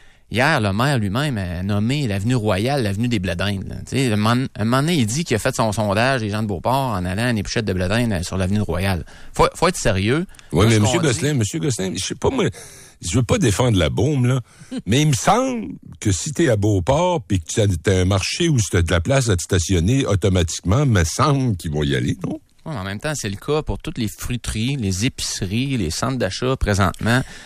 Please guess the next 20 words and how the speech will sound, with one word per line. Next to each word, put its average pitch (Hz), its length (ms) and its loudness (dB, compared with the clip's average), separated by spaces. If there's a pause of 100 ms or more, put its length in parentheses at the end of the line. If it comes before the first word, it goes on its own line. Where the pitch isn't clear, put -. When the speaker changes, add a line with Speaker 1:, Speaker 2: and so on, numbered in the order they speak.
(120)
Speaker 1:
Euh, 90 340 2 (220)
il - 40 -4
y - 20 0
a - 20 -2
des 95 120 0
projets 107 360 2
partout 139 460 -2
privés 110 560 0
dans, 90 340 0
dans 87 220 -2
la 85 120 -2
ville. 117 240 2
On 104 80 0
pourrait 117 200 0
débattre 113 340 2
là-dessus, 156 320 -2
mais 107 100 0
en 98 60 0
même 113 220 0
temps, 185 220 0